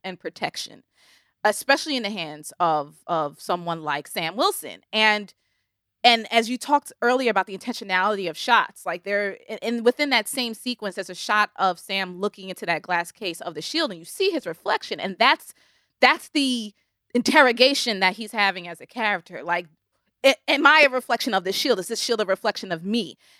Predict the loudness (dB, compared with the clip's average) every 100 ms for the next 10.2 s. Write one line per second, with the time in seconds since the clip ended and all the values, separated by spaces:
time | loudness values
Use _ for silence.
0 | 0 2 2 -2 -2 -2 0 4 4 4
1 | -2 _ _ _ -6 -2 -2 -2 -2 0
2 | 2 2 2 -4 -8 -4 -2 -2 -2 -10
3 | -6 -6 -6 -6 -2 -2 -4 -6 -6 -2
4 | -2 -2 -8 _ _ _ _ -6 -4 -4
5 | -6 -6 -4 -8 -8 -4 0 0 -2 -10
6 | -8 -4 -6 -6 -10 -8 -8 -12 -6 2
7 | 4 4 0 -8 -4 -2 -2 -6 -12 -12
8 | -14 -10 -10 -4 -4 -4 -8 -10 -8 -2
9 | 0 0 4 2 2 0 0 4 4 4
10 | -2 -20